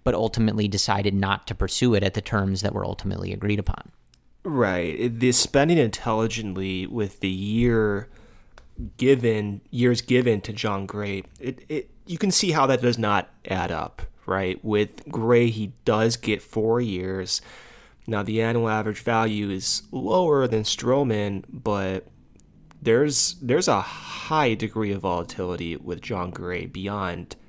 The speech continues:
Speaker 2: two years. Uh, what does that fastball look like in two years? It already has problems. What if the velo starts to dip? Um,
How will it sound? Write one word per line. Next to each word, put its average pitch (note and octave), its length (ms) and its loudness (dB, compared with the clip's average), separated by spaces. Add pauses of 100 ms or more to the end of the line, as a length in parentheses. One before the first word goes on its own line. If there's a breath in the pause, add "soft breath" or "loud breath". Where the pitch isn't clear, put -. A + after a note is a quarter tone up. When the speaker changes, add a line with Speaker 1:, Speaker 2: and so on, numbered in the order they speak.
(200 soft breath)
Speaker 2:
two G#2+ 240 -2
years. - 640 -6
Uh, F2 320 -6 (420)
what A#2 200 2
does D3 100 4
that A#2+ 220 -2
fastball F#2+ 500 -2
look A2+ 240 -4
like - 160 -6
in F2+ 140 -10
two - 160 -10
years? - 300 -8
It - 100 -20
already A#2+ 260 2
has G2+ 140 -4
problems. B2 640 -4 (420 loud breath)
What G#2+ 240 2
if B2+ 120 -2
the A2+ 60 -4
velo G2+ 680 0 (180)
starts - 640 -2 (180)
to - 120 -8
dip? - 360 -8 (460 loud breath)
Um, E2 360 -8